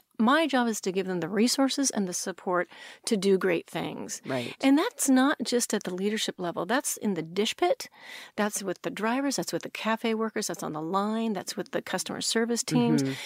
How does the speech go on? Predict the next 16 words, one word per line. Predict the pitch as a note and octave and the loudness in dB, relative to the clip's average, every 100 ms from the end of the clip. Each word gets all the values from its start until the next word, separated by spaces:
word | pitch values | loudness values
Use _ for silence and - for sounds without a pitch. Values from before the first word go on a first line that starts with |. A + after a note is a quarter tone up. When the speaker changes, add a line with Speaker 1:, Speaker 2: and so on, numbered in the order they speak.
| - | -6
Speaker 1:
You | - D4 D#4 | 2 4 6
want | B3+ - | 4 2
talent | - A3 G3+ F#3+ | -2 0 0 0
all | F3+ F#3+ | 0 0
around | F#3+ F3 F3 F3+ | 0 -2 -2 -2
you. | F3+ A#2+ | -4 2
Speaker 2:
Are | |
you | C#3+ C#3+ C3 - | 4 4 0 -8
running | - C#3 D3 C#3 - | -4 0 2 2 0
ads | D#3 F3+ F3+ D#3 | 0 2 2 2
and | C#3+ C3+ - - - | 2 0 -6 -20 -8
hoping | - E3+ D#3 | -4 0 2
they | |
respond? | C3+ C3 G3+ G#3 F#3 | 2 2 2 4 4
Are | |
you | D3 C#3+ | 2 0